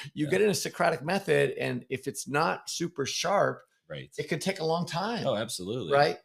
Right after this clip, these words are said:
Speaker 2: Yeah.
Speaker 1: Uh, the other one is the idea of good stuff. And, and this coach would meet and have, like, five good things to say, which were all great. But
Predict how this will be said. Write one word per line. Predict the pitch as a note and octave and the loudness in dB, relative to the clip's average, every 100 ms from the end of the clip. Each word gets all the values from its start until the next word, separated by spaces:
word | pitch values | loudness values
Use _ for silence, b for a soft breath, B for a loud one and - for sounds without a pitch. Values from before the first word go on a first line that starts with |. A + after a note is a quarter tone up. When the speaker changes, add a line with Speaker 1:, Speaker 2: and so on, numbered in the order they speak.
| _ | _
Speaker 2:
Yeah. | A#2 F#2 D#2 | -8 -8 -2
Speaker 1:
Uh, | C3 C3+ C3 C3 B2+ B2 A#2+ - _ _ _ | 4 6 8 8 8 6 2 -4 _ _ _
the | D3 F#3 | 0 4
other | A#3 | 6
one | F#3+ D#3+ | 6 4
is | D#3+ | 2
the | - - | 2 4
idea | D3 C#3 | 4 2
of | A#2 | -2
good | F#2+ B2 | -2 -6
stuff. | - - F2 - - | -6 -6 -8 -8 -12
And, | A#2+ A#2+ | -10 -6
and | B2 | -4
this | C#3 | -4
coach | - D3 C#3+ C#3 | -2 0 0 -2
would | B2+ | -6
meet | A2+ B2 C3 C3 | -4 -4 -4 -4
and | - | -6
have, | G#2+ B2 A#2 | -4 -2 -2
like, | G#2 - | -4 -4
five | - C3+ C#3+ D3+ C3+ | 0 6 10 8 6
good | G#2+ D3+ D3+ | 4 2 2
things | D3 C#3+ B2+ | -2 0 -2
to | A#2+ | -6
say, | - B2+ A2+ | 0 2 2
which | G#2+ A#2+ - | 2 -6 -4
were | C#3+ - | -4 -2
all | F3 G#3 G#3 F#3 | 4 6 6 4
great. | E3+ A#3+ F#3+ - - _ _ b b b _ | 4 6 6 2 -10 _ _ b b b _
But | - C3+ | -2 0